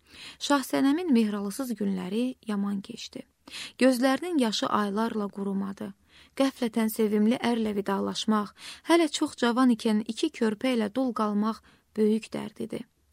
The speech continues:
Amma Şahsənəm gənclik təravətini itirmədi. Sağlam qadın idi. Dərd onu üssə də, yanaqlarını saraldıb soldursa da, yaraşıqdan tamam salmadı.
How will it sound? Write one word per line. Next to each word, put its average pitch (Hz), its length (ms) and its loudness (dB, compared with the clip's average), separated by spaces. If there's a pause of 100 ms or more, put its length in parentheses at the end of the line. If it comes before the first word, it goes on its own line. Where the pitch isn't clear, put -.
(140)
Amma 269 240 4
Şahsənəm 285 560 -4 (280)
gənclik 262 460 2
təravətini 220 680 0
itirmədi. 196 580 -4 (340)
Sağlam 247 480 0
qadın 196 380 -6
idi. - 160 -10 (500)
Dərd 320 240 8
onu 247 300 6
üssə 247 340 -2
də, 196 180 -2 (260)
yanaqlarını 269 680 4
saraldıb 233 520 0
soldursa 226 640 -2
da, 202 160 0 (400)
yaraşıqdan 247 680 0
tamam 220 340 0
salmadı. 202 580 -6